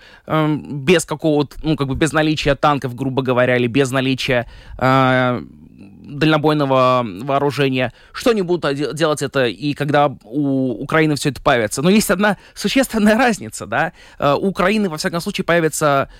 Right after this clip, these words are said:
значительно больше возможностей для того, чтобы свои территории освободить и тем самым не позволять столь успешно, э, и столь, э, усиленно, например, наносить, э,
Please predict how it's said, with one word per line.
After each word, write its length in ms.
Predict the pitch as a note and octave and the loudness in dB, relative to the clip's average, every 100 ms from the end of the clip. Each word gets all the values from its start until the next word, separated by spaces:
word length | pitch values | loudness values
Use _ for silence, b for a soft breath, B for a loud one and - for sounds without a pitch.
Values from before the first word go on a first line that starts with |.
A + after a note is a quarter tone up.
| b b | b b
значительно 640 | B2 E3 - A3+ F#3 D#3+ | -4 -2 -2 -2 -2 -2
больше 280 | D3+ F3 D#3+ | -2 -2 0
возможностей 920 | C3 A#2+ F#3 G#3+ - B2 - G#2 E2+ B B | 0 2 2 2 2 -4 -4 -6 -8 B B
для 120 | D3+ | -2
того, 180 | F3+ G3 | 2 2
чтобы 420 | - C3+ D3+ C3+ C3+ | 0 -2 0 2 0
свои 240 | D#3+ F3 | 0 -2
территории 680 | - D3+ D3 A#3+ G3 C3+ D2+ | 0 -2 2 2 2 0 -2
освободить 640 | D3 C#3+ D3 E3 F3 C3+ | -4 -4 -2 -2 -2 -6
и 80 | C3+ | -6
тем 160 | D#3 - | -4 -2
самым 300 | G3 D#3+ D3 | 0 0 0
не 80 | |
позволять 480 | D#3 D3 D#3 E3+ D3 | 0 0 2 4 2
столь 240 | - C#3 C3 | 0 -2 -2
успешно, 580 | - C#3+ A2+ - E2+ B B B | -2 -2 -2 -4 -10 B B B
э, 340 | - C3 C3+ F#2+ | 2 4 4 0
и 80 | C#3+ | -4
столь, 460 | - D3+ C#3+ B2+ | -4 2 2 2
э, 480 | B2 A#2+ A#2+ A#2+ A#2 C2 | 2 2 2 2 0 -2
усиленно, 560 | D#3 - A3+ G3+ C3+ | -4 0 2 2 2
например, 500 | C#3 A#2+ C3+ B2+ B2 - b b | -2 -2 -2 0 -2 -6 b b
наносить, 580 | - D3 D3+ - F3+ - | -2 0 0 0 -2 0
э, 140 | D3 | -2